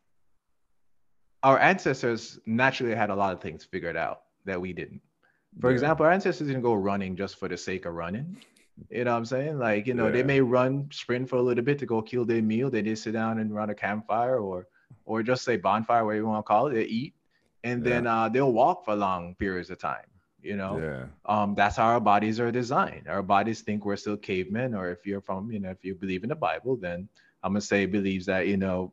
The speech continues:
Speaker 1: from, uh, four to six thousand years ago, right?
Speaker 2: Yeah.
Speaker 1: From the creation. So that's the,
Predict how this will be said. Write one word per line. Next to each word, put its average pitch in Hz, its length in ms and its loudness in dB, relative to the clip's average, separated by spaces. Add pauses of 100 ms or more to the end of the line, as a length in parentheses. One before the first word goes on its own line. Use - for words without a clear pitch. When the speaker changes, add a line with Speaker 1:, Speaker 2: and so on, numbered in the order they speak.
Speaker 1:
from, 92 420 -2 (840)
uh, 95 120 -4
four 98 240 -2
to - 40 -6
six - 200 -8
thousand 110 240 2
years 196 180 6
ago, 62 340 -6
right? 92 380 0
Speaker 2:
Yeah. 76 300 -4 (160)
Speaker 1:
From 113 220 -2
the 120 60 -2
creation. 127 600 4
So 113 280 2
that's 131 300 6
the, 113 340 0